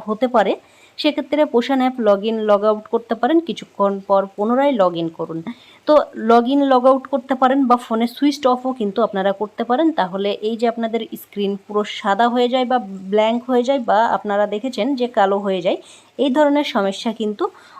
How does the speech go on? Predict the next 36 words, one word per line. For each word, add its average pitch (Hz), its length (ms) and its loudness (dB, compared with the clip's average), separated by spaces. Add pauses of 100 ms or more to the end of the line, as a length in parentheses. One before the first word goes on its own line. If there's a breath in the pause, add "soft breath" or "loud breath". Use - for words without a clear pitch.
অনেকের 214 380 2
হয়। 170 200 -4
সেই 214 180 -4
ক্ষেত্রে 220 380 -2
আপনারা 220 380 0
পোষণ 220 300 -6
অ্যাপটিকে 196 520 -2 (300 loud breath)
আনইনস্টল 226 440 0
করতে 262 340 -2
পারেন, 254 340 2
log 202 260 2
out 202 220 0
log 208 140 2
in 233 100 0
করতে 247 280 -4
পারেন 254 300 0
বা 208 120 0
ফোনে 226 380 -4
সুইচ 208 420 -6
অফ 196 160 0
কিন্তু 190 240 -6
করতে 202 320 -4
পারেন। 160 280 -8 (300 loud breath)
তো 294 80 4
এইগুলো 269 480 2
করলেও 220 420 0
কিন্তু 214 300 -6
আপনাদের 196 460 -2 (220)
সমস্যার 185 480 -4
সমাধান 185 460 -2
হয়ে 247 240 2
যায়। 165 240 -4 (580 soft breath)
নয় 247 160 4
নম্বর 302 320 4
দেখতে 277 280 0
পাচ্ছেন 269 340 0